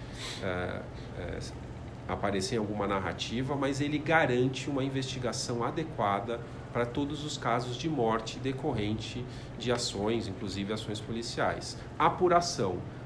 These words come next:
o que significa uma resposta pra famílias e pra sociedade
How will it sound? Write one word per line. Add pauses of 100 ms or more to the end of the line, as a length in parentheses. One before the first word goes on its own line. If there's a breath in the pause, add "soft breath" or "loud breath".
o
que
significa
uma
resposta
pra
famílias
e
pra
sociedade